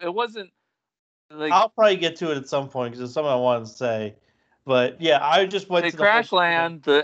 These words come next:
Speaker 1: a-, you're talking about the aliens
Speaker 2: No,
Speaker 1: crash
Speaker 2: I know what I was
Speaker 1: landing.
Speaker 2: talking about, but I don't
Speaker 1: Yeah.
Speaker 2: know what my point was anymore.
Speaker 1: Oh, okay, okay.
Speaker 2: Um, but anyways, I'll probably figure, oh man, you're killing me.
Speaker 1: I'm sorry.
Speaker 2: Now I just wanna talk about the stupid government guy who's like,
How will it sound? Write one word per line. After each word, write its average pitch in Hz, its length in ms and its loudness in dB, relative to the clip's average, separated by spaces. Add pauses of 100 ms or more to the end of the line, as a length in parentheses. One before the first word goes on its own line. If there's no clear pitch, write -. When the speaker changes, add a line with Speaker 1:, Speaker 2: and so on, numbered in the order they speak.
Speaker 1:
a-, 151 160 2
you're 139 140 4
talking 170 220 2
about 156 140 4
the 139 120 -2
aliens 139 360 0
Speaker 2:
No, - 40 -20
Speaker 1:
crash 131 220 0
Speaker 2:
I - 40 -4
know 123 140 -6
what 117 100 -4
I 143 60 0
was 131 80 -6
Speaker 1:
landing. 113 80 -18
Speaker 2:
talking 151 340 -2
about, 117 180 -4
but 123 60 -2
I 131 60 0
don't 143 120 -4
Speaker 1:
Yeah. 143 120 -6
Speaker 2:
know 131 60 -6
what 120 120 -12
my 113 80 -16 (120)
point 135 200 -10
was 104 280 -10
anymore. 107 360 -8
Speaker 1:
Oh, 101 180 -4
okay, 101 220 -10 (140)
okay. - 260 -16 (140)
Speaker 2:
Um, 143 440 0 (1200)
but 165 180 0
anyways, 117 560 -4 (840)
I'll 139 140 -2
probably 127 300 -2
figure, 120 360 -10
oh 139 180 -4
man, 113 340 -6
you're 107 80 -10
killing 107 280 -8
me. 107 160 -12 (320)
Speaker 1:
I'm 117 160 -4
sorry. 90 380 -6
Speaker 2:
Now 220 240 6
I 214 60 -4
just 185 160 -10
wanna 156 200 2
talk 147 140 -2
about 135 240 -2
the 123 80 -14
stupid 131 320 -14
government 127 440 -4
guy 110 260 -2
who's 117 280 -8
like, 117 400 -4